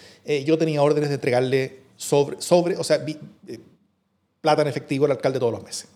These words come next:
cinco pelitos para el alcalde en billete". Eh, una especie como de sobresueldo edilicio. Eh, y por varios años, ¿ah?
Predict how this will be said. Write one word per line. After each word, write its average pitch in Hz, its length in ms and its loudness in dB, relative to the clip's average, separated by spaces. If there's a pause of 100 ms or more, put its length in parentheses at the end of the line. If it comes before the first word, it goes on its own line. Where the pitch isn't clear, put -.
cinco 139 320 -6
pelitos 123 340 -8 (200)
para 117 120 -2
el 113 80 -6
alcalde 120 380 -6 (400)
en 117 140 -10
billete". - 320 -16 (1000)
Eh, 110 320 -2
una 123 140 -6
especie 123 220 -6
como 127 120 -4
de 117 40 -4
sobresueldo 120 600 -2
edilicio. - 400 -8 (640)
Eh, 110 560 0 (840)
y 127 120 -8
por 131 100 0
varios 139 220 0
años, 107 420 -8
¿ah? 104 180 -12